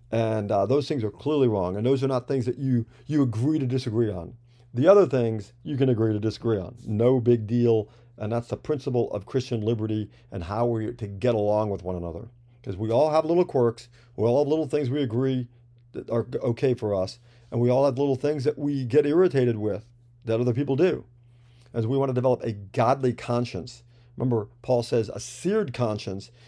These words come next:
is one that is not operating in submission to the word of the Lord. It doesn't see the word of the Lord as a primary authority in life. It sees its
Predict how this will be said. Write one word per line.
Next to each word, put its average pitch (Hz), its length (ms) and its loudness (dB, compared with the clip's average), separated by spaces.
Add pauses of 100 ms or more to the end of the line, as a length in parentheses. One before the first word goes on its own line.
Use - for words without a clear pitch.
is 123 160 -4
one 131 240 0
that 113 120 0
is 104 160 -6
not 123 520 0
operating 107 720 -4 (400)
in 131 140 -2
submission 113 960 -4 (240)
to 139 140 -4
the 120 80 2
word 107 240 -2
of 104 80 -4
the 104 60 -4
Lord. 107 420 -4 (280)
It 120 120 -6
doesn't 123 260 0
see 151 220 -6
the 120 100 0
word 113 220 -2
of 104 60 -4
the 104 60 -4
Lord 123 600 2
as 110 220 -6
a 110 60 -4
primary 110 640 -4 (300)
authority 104 480 -2
in 90 60 -6
life. 95 280 -2 (300)
It 123 100 -4
sees 139 320 -6
its 127 120 -4